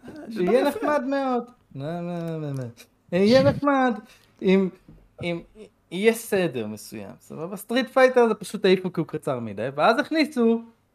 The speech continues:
Speaker 2: אימה, אימה, רגע, אימה מדע, באימה מדע, באימה מדע, באימה, אימה מדע, אחר כך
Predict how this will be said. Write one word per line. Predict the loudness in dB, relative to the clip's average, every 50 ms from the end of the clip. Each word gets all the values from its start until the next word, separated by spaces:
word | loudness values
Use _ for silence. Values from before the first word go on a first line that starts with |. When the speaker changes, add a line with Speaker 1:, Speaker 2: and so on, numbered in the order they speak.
| _ -6
Speaker 2:
אימה, | -6 -4 -2 -2 -2 -2 -2 -4 -6
אימה, | -10 -10 -8 -10 -10 -12 -14 _ _ _ _ _ _ -20
רגע, | -18 -14 -10 -6 -4 -4 -4 -6 -10 _ _
אימה | -4 -2 2 4 6 6 6
מדע, | 6 6 6 8 6 8
באימה | 6 4 4 4 4 4
מדע, | 2 2 4 4 2 2
באימה | 2 0 -2 -2 -2 -2
מדע, | -2 -2 0 -2 -2
באימה, | -2 -4 -6 -6 -6 -6 -6
אימה | -6 -4 -2 -2 -2 -4
מדע, | -2 2 4 4 4 4 2 -4 _ _ _ _ -2
אחר | 0 0
כך | 0 0 -4